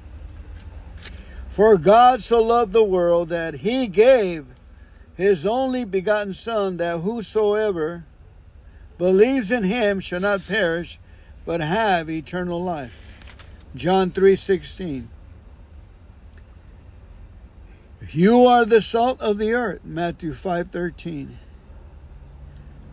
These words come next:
Go, therefore, and make disciples of all the nations, baptizing them in the name of the Father and the Son and the Holy Spirit,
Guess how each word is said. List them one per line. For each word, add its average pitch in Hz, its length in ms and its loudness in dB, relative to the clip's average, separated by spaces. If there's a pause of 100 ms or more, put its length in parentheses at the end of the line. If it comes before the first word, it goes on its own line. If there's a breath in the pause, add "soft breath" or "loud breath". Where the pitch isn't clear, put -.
(920)
Go, 233 380 6
therefore, 180 680 0
and 175 220 -4
make 208 420 -2
disciples 208 800 0
of 185 160 -4
all 196 180 -2
the 208 120 -8
nations, 196 600 -8
baptizing 180 840 -4
them 170 240 -8
in 175 220 -8
the 175 100 -4
name 220 260 -2
of 208 120 0
the 185 100 -2
Father 214 500 0
and 180 240 -4
the 165 80 -8
Son 196 420 -4
and 180 220 -6
the 165 80 -6
Holy 185 300 -2
Spirit, 165 480 -4